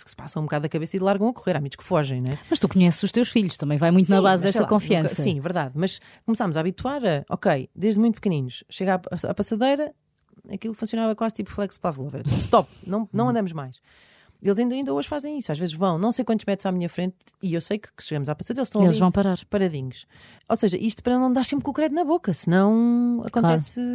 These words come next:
Speaker 1: acontece um bocado isto. De resto, sei lá, sou uma mãe como as outras.
Speaker 2: <laughs>
Speaker 1: Ahm, e pronto,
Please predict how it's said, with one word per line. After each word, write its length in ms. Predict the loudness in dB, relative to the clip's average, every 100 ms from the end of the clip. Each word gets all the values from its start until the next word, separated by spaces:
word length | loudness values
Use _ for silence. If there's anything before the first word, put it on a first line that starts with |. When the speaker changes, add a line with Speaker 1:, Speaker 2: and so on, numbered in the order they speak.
| -4 -4
Speaker 1:
acontece 420 | -4 -6 -6 -6
um 20 |
bocado 200 | -6 -6
isto. 160 | -4 -2
De 40 |
resto, 440 | 0 -2 -6 -6
sei 160 | -6 -6
lá, 160 | -6 -6
sou 180 | -6
uma 100 | -2
mãe 220 | 0 0 -2
como 240 | -4 -2
as 160 | 0 0
outras. 420 | -2 -2 -8 -10 -16 -12
Speaker 2:
<laughs> 340 | 0 2 4
Speaker 1:
Ahm, 1040 | 4 4 4 4 4 2 0 0 0 -2 -4 -8 -14 -12
e 380 | -4 -2 -2 -4
pronto, 340 | -6 -8 -10